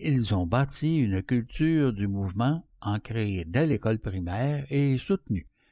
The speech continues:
par des infrastructures accessibles à tous. Et c'est ici que le débat devient intéressant, parce qu'au bout du compte, il n'y a pas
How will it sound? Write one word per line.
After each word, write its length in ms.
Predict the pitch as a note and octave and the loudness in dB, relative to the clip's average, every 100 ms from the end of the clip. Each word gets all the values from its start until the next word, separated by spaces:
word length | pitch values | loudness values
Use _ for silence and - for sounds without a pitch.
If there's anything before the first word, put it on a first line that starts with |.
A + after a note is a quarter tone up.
| _ | _
par 220 | G2 F#2 | -4 -4
des 220 | G#2+ A2 A2 | -2 0 2
infrastructures 920 | G#2 - G2 - G2+ - C3 C3+ A2+ | 0 -2 -6 -4 -8 -4 0 2 0
accessibles 600 | F#2 - A2 - F2 F2+ | -4 -6 -6 -6 -8 -4
à 60 | B2+ | -2
tous. 480 | - F2 - - - - _ _ _ _ _ _ - - | -2 -4 -8 -20 -20 -20 _ _ _ _ _ _ -20 -10
Et 340 | - B2+ B2 A2+ | 0 2 4 2
c'est 300 | - D3+ E3 | 2 0 2
ici 400 | E3 - F#3+ - _ | 0 0 -2 -4 _
que 100 | G#2+ | -6
le 320 | F#2+ F2+ F#2 | -4 -2 -2
débat 520 | F#2+ A2 C3 A2 - - - | -2 0 2 0 -4 -12 -4
devient 360 | B2+ B2 C#3+ | 0 2 4
intéressant, 640 | D#3 - F#2 G#2+ C3+ - G2 _ _ _ _ _ _ _ _ - | 2 0 -2 0 -2 -4 -8 _ _ _ _ _ _ _ _ -6
parce 280 | F#2 - - | -4 -4 -6
qu'au 160 | G#2+ | -4
bout 180 | A2+ D3 | 0 0
du 140 | A2 | 0
compte, 440 | F#2+ - A#2 F#3 C#3+ _ - | -4 0 0 0 -4 _ -6
il 160 | A2+ | -2
n'y 100 | G#2+ | 0
a 60 | F#2+ | -2
pas 480 | - A#2 G#2+ F#2+ | 0 0 2 0